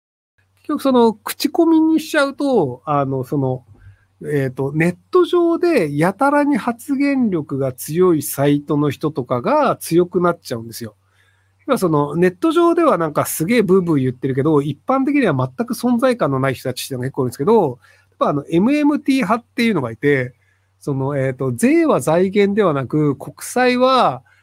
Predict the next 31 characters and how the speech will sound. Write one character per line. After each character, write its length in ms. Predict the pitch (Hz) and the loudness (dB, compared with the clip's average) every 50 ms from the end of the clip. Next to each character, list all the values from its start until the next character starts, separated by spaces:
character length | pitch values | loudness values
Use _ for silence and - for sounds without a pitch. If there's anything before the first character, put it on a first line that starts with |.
| _ _ _ | _ _ _
そ 160 | - 165 147 | -4 -2 -2
の、 440 | 143 139 139 135 135 139 147 - - | 0 0 0 -2 -4 -6 -8 -6 -2
あ 100 | - 330 | -2 2
る 140 | 349 359 - | 2 2 0
種 240 | - - 170 151 139 | 0 0 -2 0 0
無 160 | 139 143 143 | 2 0 2
限 320 | 151 208 220 226 220 220 | 2 2 2 2 2 2
に 480 | 220 220 214 208 220 214 190 190 185 175 - | 2 2 2 0 -2 -4 -6 -10 -12 -8 -4
こ 80 | - 180 | -4 -4
う 20 | |
発 240 | - - 175 - _ _ - | -2 -2 -4 -4 _ _ -8
行 200 | - 202 208 180 | -4 -2 -2 -2
し 100 | - - | 0 0
て 80 | 226 | 0
も 120 | 196 160 139 | 0 2 2
良 180 | 135 156 160 | 2 2 2
い 100 | 147 143 | 2 0
と 80 | - 135 | -2 -4
言 140 | 120 120 120 | -6 -6 -6
っ 20 | |
て 220 | - _ - 190 180 | -8 _ 0 0 0
る 80 | 185 | 0
人 100 | - - | 0 -2
た 120 | 185 143 - | -2 -4 -4
ち 140 | - - | -4 -10
っ 20 | - | -10
て 80 | - 139 | -8 -8
い 20 | |
う 40 | 123 | -6
の 40 | 120 | -4
が、 320 | 135 143 147 131 117 - | -2 0 0 0 -2 -4